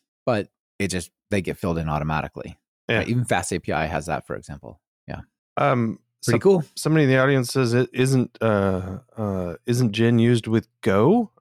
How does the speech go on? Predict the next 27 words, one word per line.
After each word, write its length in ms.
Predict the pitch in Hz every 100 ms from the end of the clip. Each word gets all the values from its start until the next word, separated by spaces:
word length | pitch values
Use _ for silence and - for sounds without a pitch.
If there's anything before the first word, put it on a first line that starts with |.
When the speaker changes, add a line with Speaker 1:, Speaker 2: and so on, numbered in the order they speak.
| -
Speaker 2:
Um, 500 | 117 113 113 101 -
and 140 | 120 120
I'm 200 | 110 101
not 260 | 104 123 -
sure 260 | - 113
about 240 | 113 127 123
that, 240 | 175 127
but 160 | 127 123
it, 180 | 117 95 _
uh, 260 | 117 113 110
Jin 260 | 95 123 127
is, 300 | 110 - - _
is 120 | 107
not 220 | 104 110 110
an 140 | 107
officially 460 | 98 131 - 127 110
supported 840 | - - 107 104 107 95 95 - _ _ -
Google 380 | 110 120 135 135
product, 500 | - 123 127 143 - -
but 100 | 101
it's 220 | 98 -
under 240 | 101 101
the 220 | 98 98
Google, 1120 | 90 - 101 101 98 95 92 90 90 87 87 90
like, 240 | 92 90 - -
uh, 200 | 90 90 -
GitHub 340 | 104 107 113